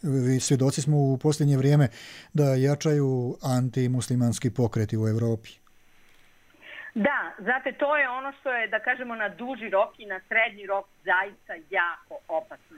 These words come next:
Speaker 2: Francuska je zemlja sa najvećim brojem, e, građana koji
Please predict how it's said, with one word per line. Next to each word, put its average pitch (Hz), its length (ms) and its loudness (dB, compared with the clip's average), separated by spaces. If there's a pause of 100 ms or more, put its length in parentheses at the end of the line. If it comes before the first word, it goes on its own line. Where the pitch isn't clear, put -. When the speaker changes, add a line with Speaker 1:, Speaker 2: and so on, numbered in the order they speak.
(100)
Speaker 2:
Francuska 185 460 -8
je 147 80 -10
zemlja 165 360 -6
sa 165 80 -8
najvećim 220 580 2 (260)
brojem, 202 440 2
e, 202 60 -16 (720)
građana 180 640 -2 (280)
koji 180 460 -2